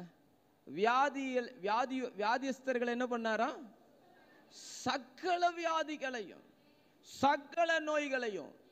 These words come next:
ஏங்க, எனக்கு வந்திருக்கிற வியாதிங்க, இது ஆயிரத்துல ஒருத்தருக்கு தான் வரும். அப்படிப்பட்ட எந்த வியாதி இருந்தாலும், உ-, உங்கள் வியாதியும் இந்த வசனத்துக்குள்ள அடங்குகிறது. சகல வியாதிகளையும்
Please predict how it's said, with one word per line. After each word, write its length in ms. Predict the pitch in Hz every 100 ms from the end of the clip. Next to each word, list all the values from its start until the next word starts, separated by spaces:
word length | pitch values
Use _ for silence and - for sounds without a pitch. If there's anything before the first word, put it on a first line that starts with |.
| - _ _ _ _ _
ஏங்க, 180 | 185 262
எனக்கு 320 | 240 226 214
வந்திருக்கிற 520 | 214 269 320 262 277
வியாதிங்க, 600 | 247 220 226 254 262 247 262 202 208 247 - - - _
இது 500 | 208 240 220 208 185 - 147
ஆயிரத்துல 640 | 233 339 339 285 302 285
ஒருத்தருக்கு 320 | 277 285 277 277
தான் 180 | 285
வரும். 400 | 262 254 233 -
அப்படிப்பட்ட 880 | 160 180 262 - 247 247 240 233 202
எந்த 420 | 190 214 233 247
வியாதி 800 | 226 233 240 247 247 247 240 208
இருந்தாலும், 920 | 202 233 240 240 226 226 214 170 127 - - -
உ-, 520 | 139 196 233 226 254 254
உங்கள் 380 | 247 269 285
வியாதியும் 720 | 269 269 262 269 285 294 285 -
இந்த 280 | 233 247 247
வசனத்துக்குள்ள 640 | 233 226 262 262 247 233
அடங்குகிறது. 1080 | 233 202 202 226 220 214 208 175 160 113 - - - - -
சகல 680 | - - 220 208 240 240
வியாதிகளையும் 1080 | 233 226 220 220 220 202 196 190 170 127 104